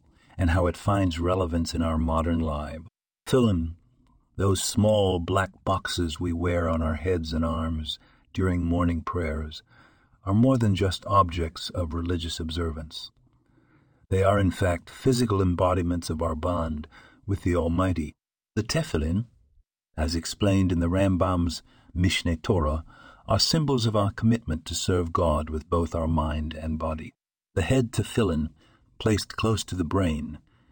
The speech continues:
signifies using our intellect for divine purposes, while the hand tefillin near the heart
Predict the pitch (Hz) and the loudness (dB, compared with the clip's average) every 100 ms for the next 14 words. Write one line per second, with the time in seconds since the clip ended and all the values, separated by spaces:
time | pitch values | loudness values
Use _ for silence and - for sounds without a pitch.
0 | _ _ - 117 113 98 90 80 82 82 | _ _ 0 4 4 2 0 0 0 2
1 | 92 90 92 85 85 87 92 - 78 78 | 2 2 2 2 0 0 -2 -2 -4 -6
2 | - 78 78 80 85 85 80 92 87 78 | -8 -6 -2 0 2 0 0 -4 -6 -10
3 | - 60 - - - _ - - - _ | -10 -12 -16 -20 -20 _ -20 -20 -20 _
4 | _ - 90 92 82 110 110 92 - 110 | _ -2 0 2 2 4 4 0 0 2
5 | 82 80 82 85 107 90 - - | 2 2 0 0 0 0 0 -12